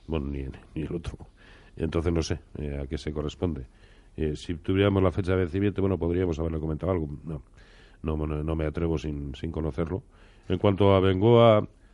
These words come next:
comprar, eh, un dos por ciento y dejarlo ahí olvidado, a mí no me parece mala opción. Por si hay un milagro.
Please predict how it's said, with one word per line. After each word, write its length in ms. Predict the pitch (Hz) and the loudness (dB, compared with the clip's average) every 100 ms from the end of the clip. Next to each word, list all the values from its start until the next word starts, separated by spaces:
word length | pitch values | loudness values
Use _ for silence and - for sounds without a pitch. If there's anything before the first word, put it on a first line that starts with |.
| - | -2
comprar, 520 | 104 92 110 113 110 | 2 4 8 8 8
eh, 220 | 98 98 92 | 6 4 4
un 160 | 107 | 4
dos 200 | 104 101 | 4 4
por 200 | - 95 | 2 0
ciento 360 | - 113 98 107 | 4 2 4 2
y 40 | |
dejarlo 380 | 92 - 101 101 | 2 0 2 4
ahí 380 | 95 95 90 85 - - - - - | 4 4 0 -4 -12 -20 -20 -20 0
olvidado, 500 | 95 95 110 101 76 - - - | 4 6 6 4 2 -4 -16 -4
a 100 | 104 | 2
mí 80 | 135 | 2
no 80 | 98 | 2
me 100 | 82 | 0
parece 240 | 85 85 | 0 0
mala 180 | 82 78 | -2 -2
opción. 240 | - 123 - - _ _ _ _ _ _ _ _ _ _ _ | -4 -6 -8 -20 _ _ _ _ _ _ _ _ _ _ _
Por 140 | 92 76 | -4 0
si 80 | |
hay 80 | 82 | 0
un 60 | 76 | 0
milagro. 320 | 87 92 69 | -2 -4 -6